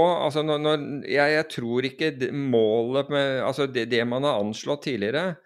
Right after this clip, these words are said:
hvor renten skal ligge ut året, det tror jeg ikke på. Det, altså det kan jo komme en situasjon hvor, hvor Fed begynner å senke, eh, renten igjen til tross for at inflasjonen er, er høy. Men da tror jeg det er på grunn av at veksten, altså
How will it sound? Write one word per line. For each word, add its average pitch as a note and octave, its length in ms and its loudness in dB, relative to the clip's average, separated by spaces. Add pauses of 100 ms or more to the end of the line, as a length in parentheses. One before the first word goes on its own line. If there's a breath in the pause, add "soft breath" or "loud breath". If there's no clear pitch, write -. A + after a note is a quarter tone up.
(760 soft breath)
hvor C#3+ 200 4
renten B2 280 0
skal D3 160 -2
ligge C3 200 0
ut B2 80 0
året, A#2+ 180 2
det C3+ 80 -6
tror A2 140 2
jeg A2 120 2
ikke B2 140 -6
på. C#3 140 2 (280 loud breath)
Det, D3 240 2
altså D#3+ 200 2
det F3 160 2
kan C3+ 280 2
jo A3+ 160 4
komme F3 240 2
en A#2+ 80 -2
situasjon C#3+ 600 0
hvor, C3 240 2
hvor C#3 180 4 (100)
Fed B2 240 2
begynner A#2 320 0
å B2 80 -2
senke, B2 380 0 (260)
eh, B2+ 220 -2 (180)
renten A#2+ 360 -2
igjen B2 180 -2
til C#3+ 160 -4
tross G#2+ 260 -8
for B2+ 140 0
at B2+ 100 -6
inflasjonen A#2+ 720 -6
er, A2+ 320 0 (560 soft breath)
er B2+ 220 0
høy. G3 320 2 (340 soft breath)
Men E3 160 2
da D3+ 140 8 (320)
tror B2+ 260 0
jeg C#3+ 140 4
det E3 80 2
er A#2+ 240 2
på E3 160 -10
grunn A2+ 320 0
av D3 240 2
at C#3+ 100 -6
veksten, E3 540 -4 (100)
altså D3 280 0